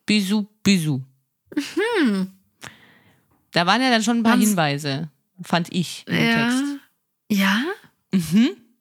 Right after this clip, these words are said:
Speaker 1: Ich bin sofort über, normalerweise bin ich sehr pünktlich gestolpert und hab dann sofort an die Schweiz gedacht und hab dann gleich an Adela gedacht.
Speaker 2: Ach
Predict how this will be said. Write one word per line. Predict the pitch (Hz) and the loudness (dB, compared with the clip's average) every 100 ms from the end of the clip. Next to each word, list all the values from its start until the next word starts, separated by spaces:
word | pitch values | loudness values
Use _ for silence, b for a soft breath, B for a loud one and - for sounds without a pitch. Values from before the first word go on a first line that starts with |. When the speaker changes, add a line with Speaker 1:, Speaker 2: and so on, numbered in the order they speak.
| _ _ _ B B B B - | _ _ _ B B B B -6
Speaker 1:
Ich | 196 | -2
bin | 208 214 | 0 -2
sofort | 202 208 220 214 | 0 2 2 0
über, | 220 214 | -2 0
normalerweise | 214 190 196 226 220 | 2 2 2 0 -2
bin | 202 | -2
ich | 208 | -2
sehr | 190 | -2
pünktlich | - 196 196 | -2 -2 -2
gestolpert | 170 - 139 139 156 | -4 -4 -4 -2 -4
und | 165 | -2
hab | 165 - | -2 -2
dann | 165 | -4
sofort | 170 185 185 | -4 -2 -2
an | |
die | 180 | -4
Schweiz | - 170 - | -2 -4 -4
gedacht | 160 160 - | -8 -6 -6
und | 165 | -4
hab | 147 - | -4 -4
dann | 175 156 | -4 -4
gleich | 147 143 - | -6 -6 -6
an | 175 170 | -6 -6
Adela | - 180 190 180 | -4 -2 -2 0
gedacht. | 349 | 0
Speaker 2:
Ach | 330 262 339 359 359 349 320 | -2 -2 0 0 2 2 2